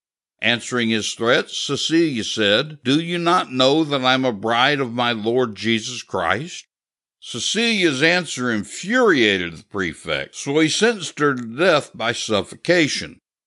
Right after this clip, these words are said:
She was placed day and night in a hot air bath,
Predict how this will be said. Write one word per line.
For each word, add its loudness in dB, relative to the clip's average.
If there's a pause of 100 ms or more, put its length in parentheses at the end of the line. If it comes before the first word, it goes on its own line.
(320)
She -6
was -4
placed 0
day 4
and 0
night 2
in -2
a 2
hot -2
air 4
bath, -2